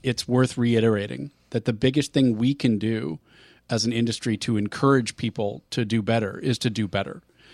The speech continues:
Um, and so I, I, I can't remember if I've told this story here or not, but I was, early on, I was doing a lot of these presenter check calls,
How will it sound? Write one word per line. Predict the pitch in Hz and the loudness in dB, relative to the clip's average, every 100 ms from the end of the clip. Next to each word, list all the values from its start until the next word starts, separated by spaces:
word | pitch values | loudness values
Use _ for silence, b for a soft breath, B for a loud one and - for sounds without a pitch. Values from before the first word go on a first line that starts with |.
| b b b | b b b
Um, | 117 110 104 107 - | 2 2 2 -2 -2
and | 117 113 | 0 0
so | - - 113 110 110 113 - | 2 4 6 6 2 0 -6
I, | 107 | -6
I, | 107 113 | -4 -6
I | - 117 107 - | -4 -8 -8 -2
can't | 165 | 4
remember | 170 | 6
if | 151 | 6
I've | 123 | 4
told | 135 120 | 2 2
this | 117 | 0
story | - 120 110 | -2 0 0
here | 104 117 107 | 0 0 0
or | |
not, | 95 104 | 0 -2
but | 104 107 | 0 2
I | |
was, | 113 113 | 2 4
early | 143 135 117 | 4 6 6
on, | 117 | 4
I | 110 | 4
was | 101 | 0
doing | 110 104 | 0 2
a | |
lot | 101 | 2
of | 101 | 0
these | 98 101 | -2 -4
presenter | - 98 95 98 | -4 -6 -6 -6
check | 107 90 | -6 -8
calls, | - 98 98 | -4 -4 -4